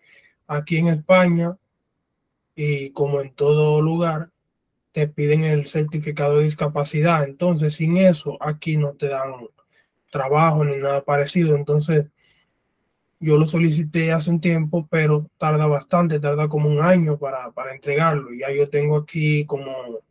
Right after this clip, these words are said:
un año y medio aproximadamente. Entonces, eh, con el asunto del trabajo, yo concuerdo con Patricia y con Valeria también, de que falta mucho por recorrer, mucho camino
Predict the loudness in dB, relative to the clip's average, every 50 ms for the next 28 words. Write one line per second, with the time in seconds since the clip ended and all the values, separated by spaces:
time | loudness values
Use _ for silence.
0 | _ _ _ _ _ _ _ _ _ 0 4 6 6 8 8 8 8 8 8 8
1 | 8 6 6 2 0 0 -2 -4 -4 -2 -4 -2 -2 -2 -2 -2 -2 -2 -2 -4
2 | -4 -6 -10 -18 _ _ _ _ _ _ _ _ _ _ _ _ _ _ _ _
3 | _ _ _ -2 0 2 4 4 4 4 4 4 2 2 0 0 -2 -4 -8 -14
4 | -16 _ _ _ -2 0 2 2 4 2 2 0 -2 -4 -8 -12 -20 _ _ _
5 | _ _ _ _ _ _ _ _ _ _ _ _ _ _ _ _ _ _ _ _
6 | -2 0 2 4 4 4 2 2 2 2 2 2 2 0 0 0 -2 0 -2 0
7 | 2 2 2 2 2 0 -4 -8 -12 _ _ _ _ _ _ _ _ _ _ _
8 | _ _ _ _ _ _ _ _ _ _ _ _ _ _ _ _ _ _ -8 -6
9 | -4 -2 0 0 2 0 0 -2 -2 -2 -2 -2 -2 0 0 2 2 2 2 2
10 | -2 -4 -4 -4 -2 0 0 0 -2 -4 -6 -8 -12 -12 _ -6 -6 -4 -4 -2
11 | -2 -2 0 -2 -2 -2 -2 -2 -4 -6 -6 -10 -10 -10 -10 -12 -10 -8 -6 -6
12 | -6 -4 -4 -4 -4 -2 -2 0 0 2 2 0 0 -2 -4 -8 _ _ _ _
13 | _ _ _ _ _ _ _ _ -4 -2 -2 -2 -2 -2 -2 -2 -2 -4 -6 -8
14 | -8 -10 -10 -12 -12 -14 _ -8 -4 -2 0 2 4 4 4 6 6 6 6 4
15 | 2 2 0 -2 -2 -2 -2 0 0 0 0 0 0 2 2 2 0 0 -2 -4
16 | -6 -4 -2 -2 0 0 2 2 0 0 -2